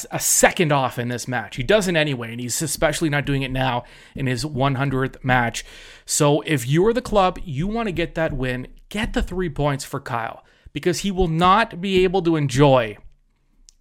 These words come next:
the, an incredible accomplishment, an incredible milestone, first ever in the Canadian Premier League. It just, it won't matter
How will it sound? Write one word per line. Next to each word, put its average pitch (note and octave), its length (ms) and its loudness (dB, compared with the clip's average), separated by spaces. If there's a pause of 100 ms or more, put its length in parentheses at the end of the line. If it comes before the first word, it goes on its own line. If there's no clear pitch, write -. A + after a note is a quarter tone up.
(120)
the, B2+ 500 -2
an B2+ 100 -2
incredible E3+ 680 6
accomplishment, B2+ 680 -2
an D#3 100 -8
incredible G#3+ 540 2
milestone, C3 640 -2 (360)
first C4+ 300 -2
ever - 320 -2 (240)
in G#3+ 140 4
the G#3 60 0
Canadian E3 320 -4
Premier C#3+ 300 2
League. A#2+ 280 -6 (680)
It D#3 120 -2
just, F3 300 -4
it F3 140 2
won't G3+ 680 -4 (120)
matter C3+ 880 0